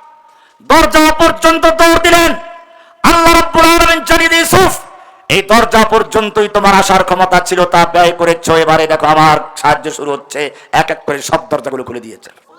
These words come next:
এটাই কোরআনের খেলা,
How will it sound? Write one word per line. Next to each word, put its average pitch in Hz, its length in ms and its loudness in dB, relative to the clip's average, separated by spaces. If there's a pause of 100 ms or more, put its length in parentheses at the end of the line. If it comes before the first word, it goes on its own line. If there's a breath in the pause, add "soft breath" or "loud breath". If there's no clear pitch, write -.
(1120)
এটাই 160 300 -4
কোরআনের 156 420 -2
খেলা, 139 300 -6